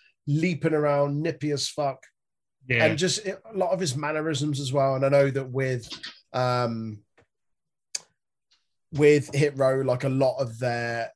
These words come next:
Speaker 1: their character, a lot of their gimmick is their mannerisms and, and stuff that they do that isn't necessarily wrestling moves, like technical moves, but a lot of what they do kind of after they've hit a move or after they've performed a move and stuff like that.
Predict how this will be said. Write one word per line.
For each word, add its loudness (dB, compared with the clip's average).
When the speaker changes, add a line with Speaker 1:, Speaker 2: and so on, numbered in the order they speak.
Speaker 1:
their 0
character, -6
a -4
lot -4
of -10
their -2
gimmick -4
is -4
their -2
mannerisms -6
and, -12
and -10
stuff -2
that -4
they -2
do -4
that -8
isn't -8
necessarily -4
wrestling 0
moves, -6
like -8
technical -6
moves, -14
but -2
a -2
lot -4
of -8
what -12
they -6
do -8
kind -8
of -8
after -8
they've -6
hit -6
a -10
move -8
or -6
after -8
they've -8
performed -10
a -8
move -12
and -12
stuff -10
like -12
that. -8